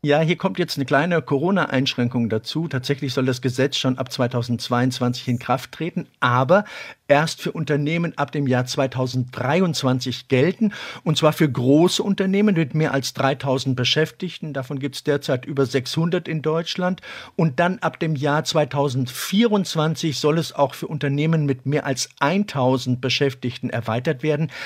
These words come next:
wobei da jeweils die Zeitarbeiter mit eingerechnet werden. Und das sind dann nochmals knapp zweitausendneunhundert Unternehmen in Deutschland. Und Wirtschaftsminister Peter Altmaier sagte dazu:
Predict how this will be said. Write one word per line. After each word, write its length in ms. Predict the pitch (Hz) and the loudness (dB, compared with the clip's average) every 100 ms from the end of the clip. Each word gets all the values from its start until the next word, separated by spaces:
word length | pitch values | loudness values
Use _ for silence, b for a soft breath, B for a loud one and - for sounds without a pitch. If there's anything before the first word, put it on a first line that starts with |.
| B | B
wobei 240 | 147 127 139 | 0 2 4
da 80 | |
jeweils 420 | 139 139 143 131 - | 2 4 4 2 0
die 140 | 127 | -6
Zeitarbeiter 720 | - 127 190 - 135 123 120 | -4 0 0 0 0 0 2
mit 260 | 120 - - | 0 0 0
eingerechnet 760 | 131 190 139 110 101 - 107 120 | 0 2 0 -4 -6 -6 -6 -2
werden. 340 | 120 143 131 B B | 0 0 -4 B B
Und 180 | 147 143 | -4 -2
das 140 | 151 | 0
sind 180 | 175 160 | 0 0
dann 140 | 147 147 | 2 2
nochmals 460 | 175 170 143 131 | 0 0 -2 -2
knapp 320 | 156 147 135 | -2 -2 -2
zweitausendneunhundert 1500 | - 139 139 - 131 139 131 135 123 127 139 175 175 160 143 - | -2 0 0 2 2 2 2 0 2 4 4 4 2 2 0 0
Unternehmen 580 | 139 131 120 135 135 120 | -2 2 4 4 4 2
in 120 | 113 | 2
Deutschland. 580 | 120 143 - 160 156 135 | 2 2 0 -2 0 0
Und 160 | 127 | 2
Wirtschaftsminister 680 | 131 147 123 - 131 123 135 | 2 2 0 0 0 2 -2
Peter 420 | 123 131 123 - | -2 -2 -2 -2
Altmaier 500 | 127 135 - 160 165 | 0 0 0 0 2
sagte 300 | 160 160 160 | 2 0 -2
dazu: 460 | 156 151 - 196 | -4 -2 0 -2